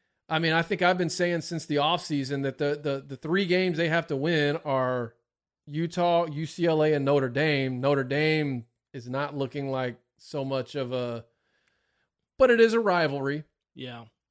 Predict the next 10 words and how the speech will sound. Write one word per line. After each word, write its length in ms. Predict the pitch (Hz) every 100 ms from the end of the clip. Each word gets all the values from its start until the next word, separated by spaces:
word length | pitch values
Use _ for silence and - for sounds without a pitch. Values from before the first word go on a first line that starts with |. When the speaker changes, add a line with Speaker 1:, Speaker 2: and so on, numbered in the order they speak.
| _ _ _
Speaker 1:
Here's 240 | - 294 285
the 80 |
thing. 400 | 247 - 139 110 -
Here's 280 | 196 285 254
what 120 | 214
U 160 | 185
S 140 | 185 -
C's 120 | 151
problem 640 | - - 160 135 120 107
is, 320 | 101 - _